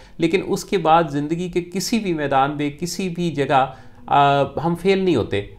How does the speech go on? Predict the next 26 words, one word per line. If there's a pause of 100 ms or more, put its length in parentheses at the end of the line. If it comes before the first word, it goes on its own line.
(120)
फिर
हमें
ज़िंदगी (320)
फीडबैक
देती
है। (400)
अ, (160)
so (240)
ये
जो
लर्निंग
है,
इसको
हम
अगर
deliberately,
इरादतन,
कसदन (340)
कोशिश
करके,
कॉन्शियसली (300)
अगर
इसका
सिलसिला
जारी
रखें,